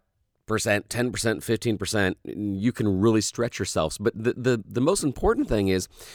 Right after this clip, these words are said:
when you take that out of the equation first, what's left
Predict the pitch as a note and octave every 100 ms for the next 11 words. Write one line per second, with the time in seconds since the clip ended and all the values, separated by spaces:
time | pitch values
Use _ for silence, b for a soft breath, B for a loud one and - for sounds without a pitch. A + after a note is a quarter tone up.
0 | B A2+ C#3+ D3+ - C4 B3+ - G3 D#3+
1 | D#3+ C#3 B2+ G#2 - B2 A2 A2+ G2+ -
2 | C3+ E2 - - - _ _ _ _ _
3 | _ _ - B2+ F#3 - A#2 C3 G3+ -